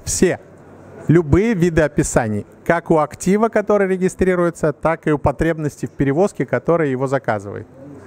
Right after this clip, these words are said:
Жидкий груз, сыпучий груз, температура хранения, да, и так далее. Энергетический, любой.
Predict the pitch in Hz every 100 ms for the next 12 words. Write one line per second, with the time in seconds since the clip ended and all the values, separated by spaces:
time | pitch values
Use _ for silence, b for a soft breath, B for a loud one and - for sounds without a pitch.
0 | B B - 123 208 214 - 147 151 135
1 | - - - 156 - 165 - 139 123 120
2 | 113 - - B B B B - - -
3 | - - - 165 165 180 180 220 208 180
4 | 190 185 165 160 143 139 127 113 127 139
5 | 127 147 180 160 147 120 110 110 - -
6 | 139 175 190 202 - 160 - 120 B B
7 | 143 220 196 165 104